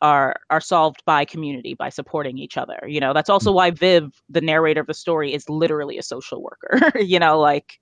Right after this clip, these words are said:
Speaker 2: Yeah.
Speaker 1: that it, that it is about coming back to community and finding sup-
Speaker 2: Excellent. Excellent. Well said. Yeah, no, I, that's, that's awesome to hear. I mean, I think I was really impressed by how malleable the metaphor feels as
Speaker 1: Mm-hmm.
Speaker 2: well, I think too, you know, just with,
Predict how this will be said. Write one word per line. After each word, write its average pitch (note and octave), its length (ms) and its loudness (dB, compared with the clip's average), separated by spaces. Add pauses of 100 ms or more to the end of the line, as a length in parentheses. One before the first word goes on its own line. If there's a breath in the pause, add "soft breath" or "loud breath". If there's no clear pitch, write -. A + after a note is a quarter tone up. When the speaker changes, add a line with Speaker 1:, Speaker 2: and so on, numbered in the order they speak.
(180 soft breath)
Speaker 2:
Yeah. F#2 200 0 (100)
Speaker 1:
that F3 160 6
it, D#3+ 100 0
that F3+ 160 4
it E3+ 120 4
is F3 100 0
about E3 400 2
coming D#3+ 420 -6
back D3+ 320 -2
to - 140 -16
community D3 520 -10
and C3+ 140 -14
finding C3+ 320 -10
sup- - 160 -20 (260)
Speaker 2:
Excellent. A2+ 380 -4 (100)
Excellent. G2+ 340 -2
Well F2 140 0
said. F#2+ 300 0
Yeah, G#2+ 180 2
no, A#2 200 2
I, F2+ 240 0
that's, F#2+ 380 -2
that's A2+ 260 -2
awesome G#2+ 220 -2
to E2+ 100 -2
hear. G2 200 2
I - 60 -2
mean, G#2+ 140 2
I G2+ 40 -2
think C#3+ 200 -4
I G2+ 80 2
was G2 200 -2
really C3 200 4
impressed F#2 440 -2
by E2+ 380 0 (360 soft breath)
how G#2 120 -2
malleable F#2 720 0 (140)
the A#2 80 0
metaphor A2+ 420 2
feels A2+ 380 0
as E2 100 0
Speaker 1:
Mm-hmm. D#2+ 80 -6
Speaker 2:
well, D#2+ 360 0
I G#2 160 -4
think G#2+ 200 -4
too, G2 180 0
you A2 140 2
know, A2 80 2
just F#2 280 -2
with, F2+ 200 0